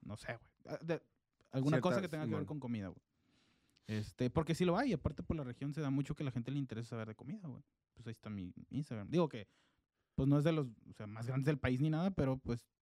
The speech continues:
Speaker 1: para la cantidad de gente que hay, que hay aquí en Tijuana, creo que sí. O en, en Baja, creo que es, trae buenos números, güey.
Speaker 2: No, pero yo creo que es lo mismo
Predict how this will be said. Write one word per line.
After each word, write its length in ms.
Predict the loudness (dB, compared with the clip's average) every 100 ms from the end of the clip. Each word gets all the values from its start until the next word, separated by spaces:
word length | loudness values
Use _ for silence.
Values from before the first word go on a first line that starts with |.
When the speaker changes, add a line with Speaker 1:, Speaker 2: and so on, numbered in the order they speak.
| _ _ _ _ _ _ -18 -2
Speaker 1:
para 120 | 2
la 60 | 4
cantidad 240 | 2 2 2
de 40 |
gente 220 | 2 0
que 100 | 0
hay, 180 | -2 -2 -6
que 120 | -8 -4
hay 140 | -4
aquí 140 | -6 -12
en 40 |
Tijuana, 260 | -8 -6 -4
creo 140 | -8
que 100 | -14
sí. 220 | -16 -18 -18 _ _ 0
O 100 | 2
en, 180 | 2
en 160 | 0 0
Baja, 240 | -2 -4 -8
creo 180 | -12
que 100 | -14
es, 60 | -20 _ _ -12
trae 220 | -10 -10 -12
buenos 260 | -12 -10 -8
números, 380 | -6 -6 -8 -14
güey. 120 | -20 _
Speaker 2:
No, 220 | -2 0 2
pero 320 | 2 2 -4
yo 180 | -2 0
creo 160 | 0
que 100 | 0
es 40 | 0
lo 80 | 2
mismo 440 | 0 -2 -4